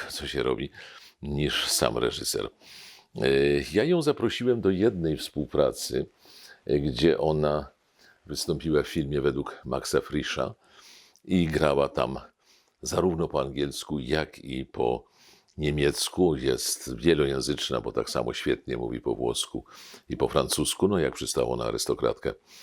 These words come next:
ma to takie szerokie wykształcenie. Natomiast ciągle ścieraliśmy się na, w sprawach politycznych, bo ona była bardzo lewicowa. Z wielkim trudem zniosła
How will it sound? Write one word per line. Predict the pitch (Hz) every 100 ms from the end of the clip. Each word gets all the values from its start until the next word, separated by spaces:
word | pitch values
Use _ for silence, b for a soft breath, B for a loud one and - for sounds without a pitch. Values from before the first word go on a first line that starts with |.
| B B B B
ma | 65 65 64
to | - 62
takie | 65 64 71
szerokie | 67 - 69 78 - 65
wykształcenie. | 58 - 60 57 62 62 - - B B B B
Natomiast | - 143 185 190 - - - B B
ciągle | - 110 107 87
ścieraliśmy | - 65 62 58 55 -
się | 60 58
na, | 60 - B B B B B B
w | -
sprawach | - 71 71 -
politycznych, | 82 92 107 - 82 67
bo | 65 65
ona | 69 73
była | 69 67
bardzo | 64 71 65 - 62 - b b b b b b
lewicowa. | 69 69 76 - 82 85 82 82 76 - _ b b b b b _ - 62
Z | -
wielkim | - 101 87 92 85
trudem | - 95 76 73 71
zniosła | 73 80 71 - 69 65